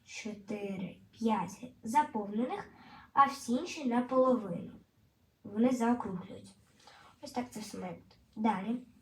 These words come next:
малюємо пелюстки. Вони можуть бути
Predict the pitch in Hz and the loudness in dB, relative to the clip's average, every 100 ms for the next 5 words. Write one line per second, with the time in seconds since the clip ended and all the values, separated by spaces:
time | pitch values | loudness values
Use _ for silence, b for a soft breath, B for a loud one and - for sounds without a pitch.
0 | - B B B B B B B - 233 | -20 B B B B B B B -6 -2
1 | 277 359 349 302 - 285 269 254 - - | 0 0 -2 -4 0 0 0 -4 -8 -14
2 | 196 185 226 349 359 349 339 262 240 240 | -12 -6 -4 0 0 -2 -6 -8 -6 -2
3 | 277 285 269 262 | -2 -2 -4 -4